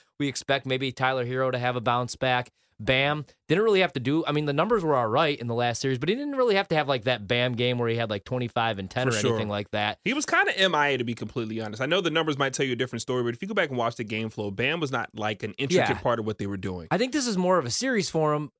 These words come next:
Speaker 1: I just, what scares me a little bit as a guy that likes Boston, has backed Boston, is the coaching matchup.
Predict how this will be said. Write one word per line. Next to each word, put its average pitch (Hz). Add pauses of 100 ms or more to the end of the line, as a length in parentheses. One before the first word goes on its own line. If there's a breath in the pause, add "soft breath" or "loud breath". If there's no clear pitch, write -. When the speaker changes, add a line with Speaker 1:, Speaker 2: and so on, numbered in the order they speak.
(160)
Speaker 1:
I 170
just, 180
what 175
scares 226
me 240
a 214
little 175
bit 156
as 135
a 131
guy 131
that 120 (140)
likes 117
Boston, 123
has 104
backed 120
Boston, 113 (260)
is 120 (420)
the 127
coaching 123
matchup. 82